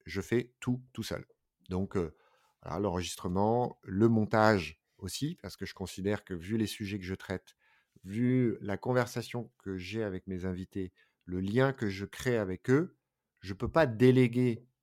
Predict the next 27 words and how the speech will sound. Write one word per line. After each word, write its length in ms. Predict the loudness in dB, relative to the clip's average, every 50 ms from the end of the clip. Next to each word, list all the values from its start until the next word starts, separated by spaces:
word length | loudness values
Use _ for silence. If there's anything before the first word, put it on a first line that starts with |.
| _ _ -10
à 80 | -8 -4
quelqu'un 320 | -4 -4 -2 0 0 0
qui, 140 | 0 -2 -6
par 180 | -2 0 2 2
définition, 420 | 2 0 0 -4 -4 -4 -4 -4
n'a 120 | -4 -4
pas 160 | -2 -2 -2 0
participé 640 | 0 -2 -2 -2 -10 -10 -8 -8 -6 -4 -2 -2
à 80 | 0 -2
la 80 | -2 -4
conversation, 760 | -6 -6 -6 -6 -6 -6 -8 -6 -4 -2 -2 -2 -2 -4 _ _ _ _ _ _ _ _ _ _ _ -14 -10
euh, 280 | -8 -6 -6 -6 -8 -6
la 160 | -4 -2 -2
responsabilité 880 | 0 -2 -4 -2 -4 -6 -2 -2 -2 -2 -2 -4 -6 -2 2 2 2 2
de 100 | 2 -2
dire, 240 | -2 0 0 0 0
bah, « 80 | 0 -2
Ce 60 | -4
passage-là, 480 | -6 -8 -4 -4 -4 -4 -2 -2 -4 -4
je 120 | -4 -4
le 40 | -8
retire 280 | -8 -8 -6 -6 -6
ou 20 | -6
je 80 | -6
le 60 | -8 -10
retire 220 | -10 -10 -14 -14
pas. » 220 | -12 -14 -16 _